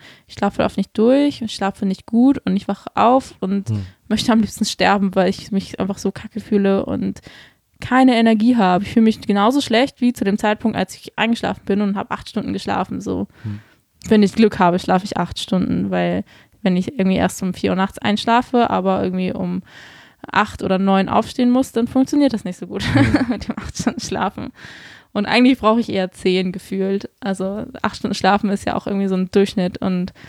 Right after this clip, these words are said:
Speaker 1: ich
Speaker 2: Mhm.
Speaker 1: glaube, ich brauche schon viel Schlaf. Und dafür fühle ich mich auch immer schlecht, dass ich so viel Schlaf brauche,
Speaker 2: Mhm.
Speaker 1: weil ich das Gefühl habe, dass ich faul <laughs> bin oder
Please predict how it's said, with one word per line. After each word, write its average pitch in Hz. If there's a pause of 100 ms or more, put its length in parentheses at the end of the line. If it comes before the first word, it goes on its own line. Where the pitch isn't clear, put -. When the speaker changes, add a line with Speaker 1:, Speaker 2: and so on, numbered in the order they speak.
(600)
Speaker 1:
ich 208
Speaker 2:
Mhm. -
Speaker 1:
glaube, 202
ich 220
brauche 196
schon 208
viel 185
Schlaf. 190 (560)
Und 190
dafür 247
fühle 202
ich 202
mich 196
auch 202
immer 185
schlecht, -
dass -
ich 202
so -
viel -
Schlaf 196
brauche, 196 (180)
Speaker 2:
Mhm. 113
Speaker 1:
weil 113
ich 127
das 127
Gefühl 190
habe, 175
dass -
ich -
faul 185
<laughs> -
bin 220 (140)
oder 190